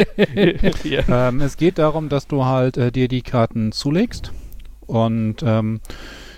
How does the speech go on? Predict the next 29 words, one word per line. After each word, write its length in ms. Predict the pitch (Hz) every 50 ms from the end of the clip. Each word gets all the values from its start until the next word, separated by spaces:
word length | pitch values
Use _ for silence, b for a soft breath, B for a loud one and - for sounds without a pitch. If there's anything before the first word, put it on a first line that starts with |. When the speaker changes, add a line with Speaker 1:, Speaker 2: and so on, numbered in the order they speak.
| B B - -
Speaker 2:
die 420 | 110 - 117 120 123 123 123 123 -
kosten 380 | - - 127 123 - - - 156
auch 160 | 147 147 -
entsprechend 580 | 165 - - - 165 160 - 190 190 190 190 156
und 160 | 131 127 -
aus 160 | 127 127 -
den 160 | - 143 135
Karten, 380 | - 139 131 123 131 - 131 127
die 100 | 120 120
du 180 | 117 120 120 110
hast, 340 | 110 131 185 226 - - -
äh, 180 | 165 160 156
darfst 340 | 147 139 135 147 - - -
du 40 | 143
dir 140 | 127 123 120
dann 160 | 123 117 123
dein 240 | 131 127 120 113 107
Deck 200 | 139 156 - -
bauen. 480 | 110 98 92 95 104 117 151 202 233 226 -
Das 200 | 135 113 - -
heißt, 160 | 120 117 -
jeder 180 | 131 123 127 127
Spieler 300 | - - 131 127 127 -
tritt 240 | - - - -
mit 100 | 123 113
seinem 240 | - 113 113 110 113
eigenen 640 | 107 104 113 120 123 127 113 110 113 110 104 98 95
Deck 280 | 113 117 - - -
an, 240 | 143 151 180 226 214